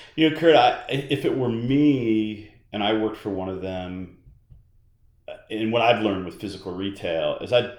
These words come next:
I, there's a couple things I would do, right? So one is, which they all can do,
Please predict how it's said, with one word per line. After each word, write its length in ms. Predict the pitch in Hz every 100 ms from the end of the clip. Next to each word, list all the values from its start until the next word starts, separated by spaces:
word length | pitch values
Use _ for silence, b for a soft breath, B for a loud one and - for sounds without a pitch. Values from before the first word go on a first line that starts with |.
| -
I, 100 | 113
there's 180 | 117
a 40 | -
couple 260 | - - 113
things 200 | 110 95
I 60 |
would 180 | 87 87
do, 280 | 92 87 80
right? 260 | 82 85 82
So 160 | 113
one 300 | 107 110 120
is, 520 | 123 110 104 101 - b b -
which 200 | 113 -
they 120 | 113
all 200 | 113 110
can 180 | 90 80
do, 400 | 82 76 113